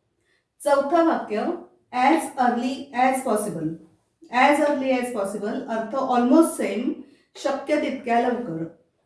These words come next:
As early as possible शक्य तितक्या लवकर. उदाहरण, book the tickets as early as possible. Book the tickets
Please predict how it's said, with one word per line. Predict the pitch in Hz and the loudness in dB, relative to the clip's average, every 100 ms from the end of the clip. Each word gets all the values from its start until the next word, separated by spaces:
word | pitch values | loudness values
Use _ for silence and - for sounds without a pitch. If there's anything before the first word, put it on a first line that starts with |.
| _ | _
As | 240 262 277 | 4 4 4
early | 262 254 254 | 0 0 0
as | 240 240 | 0 -4
possible | 208 208 220 247 320 - - _ - | -6 -6 -8 -6 -6 -8 -20 _ -8
शक्य | 254 - 285 277 | -6 -2 -2 -2
तितक्या | 254 233 220 | -2 -2 -2
लवकर. | 202 - 208 226 311 - - _ | -2 -4 -6 -4 -4 -8 -18 _
उदाहरण, | 233 285 277 240 170 254 392 - - _ _ _ | -4 0 2 2 0 -2 -4 -6 -18 _ _ _
book | 214 277 262 311 | -6 -4 0 0
the | 311 | 0
tickets | - 208 190 190 - - _ | -2 -4 -4 -6 -12 -16 _
as | 233 254 262 240 | 2 4 4 2
early | 214 214 | 2 2
as | 214 226 | 2 -2
possible. | 208 208 165 160 165 - _ _ _ _ | -4 -6 -8 -10 -10 -14 _ _ _ _
Book | 214 269 262 | -8 -4 -2
the | 285 269 | -2 -2
tickets | 254 202 - - | -4 -6 -6 -10